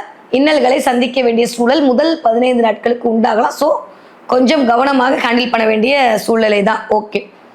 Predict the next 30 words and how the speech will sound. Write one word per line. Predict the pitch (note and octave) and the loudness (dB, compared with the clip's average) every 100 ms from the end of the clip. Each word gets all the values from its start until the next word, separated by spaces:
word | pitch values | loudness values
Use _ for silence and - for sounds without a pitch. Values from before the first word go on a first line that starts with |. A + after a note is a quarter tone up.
| - - - - - - - - - | -20 -20 -20 -20 -20 -20 -20 -20 -6
நிறைய | A#3+ C#4+ F4 | -2 0 0
பேருக்கு | F4 D#4+ D#4+ | 0 0 0
வேலையில | C4 C#4 D#4+ D#4 | 2 2 2 0
ப்ரமோஷன் | - C4+ D#4+ E4+ D#4+ | 0 2 2 2 0
கிடைப்பதற்கான | C4 B3 A#3+ A#3 A#3 A#3+ | 0 0 0 0 -2 0
வாய்ப்புகள் | A3+ A#3 A3+ C4 | 0 0 0 0
அதிகமா | G3+ G3 C4 C#4 D#4 A#3+ | 0 2 2 2 0 -2
இருக்கு. | F#3 - - - - - - - - - - - - - - | -4 -12 -20 -20 -20 -20 -20 -20 -20 -20 -20 -20 -20 -12 -2
ரொம்ப, | A3 C4+ | 2 2
ரொம்ப | E4+ E4 | 2 2
நல்லா | D#4 A#3+ | 2 0
இருக்கு. | G#3+ - - | -2 -6 -2
முதல் | A3 A#3 D#4 E4 E4 | 2 2 2 2 0
பதினைந்து | B3 A#3+ C#4+ C#4 | 0 0 2 2
நாட்கள் | B3+ B3 B3 C#4+ | 2 0 0 2
நிறைய | B3 A3+ C4 C4 D#4 | 2 2 0 2 2
வந்து, | C4+ B3 C#4 C#4 A#3 G#3+ - - - - | 2 2 2 2 2 -2 -10 -20 -20 -4
"வாவ், | B3+ C#4+ | 0 0
சூப்பர், | C#4 D4 - C4+ | 0 -2 0 0
நல்லா | B3+ C#4+ | 2 0
பண்ணிட்டீங்களே" | C#4+ C4 B3+ C4 | 0 -2 0 0
அப்படின்னு | A#3 C4+ | 2 0
உங்களை | C4+ A#3+ | 2 2
வந்து | A#3 A#3+ C#4 C4 B3+ | 2 2 2 0 0
பாராட்டி | B3 C4 B3+ B3 C4 | 0 0 0 -2 0
தோள் | B3+ C4 | 0 0
தட்டி | A#3+ A3 | -2 -2
கொடுக்கறதுக்கான | A#3 A3+ A3+ G#3 A#3 A3 | -2 -2 -2 -2 -2 0
வாய்ப்புலாம் | A3 A3 B3 | 0 0 0
இருக்கு. | A3 G3+ | 0 -4